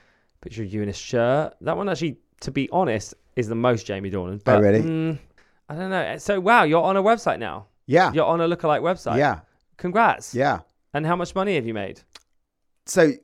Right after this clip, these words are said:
Speaker 2: none yet, because <laughs> This is, well, this is the first outing of it.
Speaker 1: It's ju-, it suggests other people underneath that I might wanna book.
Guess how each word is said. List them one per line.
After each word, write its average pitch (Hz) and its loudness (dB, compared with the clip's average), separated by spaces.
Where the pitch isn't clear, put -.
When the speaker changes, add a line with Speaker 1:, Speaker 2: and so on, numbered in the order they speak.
Speaker 2:
none 156 2
yet, 120 0
because 117 -6
<laughs> - -10
This 143 -2
is, 127 -8
well, 151 2
this 160 0
is 131 -10
the 135 -2
first 147 2
outing 107 0
of 87 -8
it. 82 -12
Speaker 1:
It's - -12
ju-, 135 -4
it 135 -2
suggests 151 0
other 135 0
people 120 -4
underneath 107 -6
that - -4
I - -4
might 107 -2
wanna 104 -6
book. 107 -6